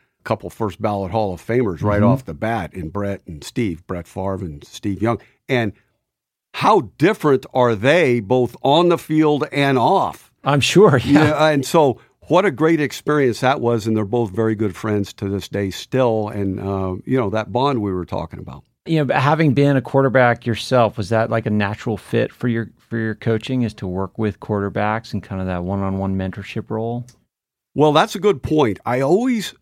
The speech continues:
Speaker 1: perceive myself, visualize myself as a quarterback,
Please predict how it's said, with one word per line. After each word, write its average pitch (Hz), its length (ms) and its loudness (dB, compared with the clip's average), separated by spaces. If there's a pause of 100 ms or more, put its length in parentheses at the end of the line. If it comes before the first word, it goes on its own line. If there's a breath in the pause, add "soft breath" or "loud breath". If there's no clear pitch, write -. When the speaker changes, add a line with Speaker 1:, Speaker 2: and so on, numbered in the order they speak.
(100)
Speaker 1:
perceive 143 580 -2
myself, 131 760 -2 (460)
visualize 135 1040 0
myself 127 800 0
as 117 200 -2
a 110 120 -2
quarterback, 131 1000 -2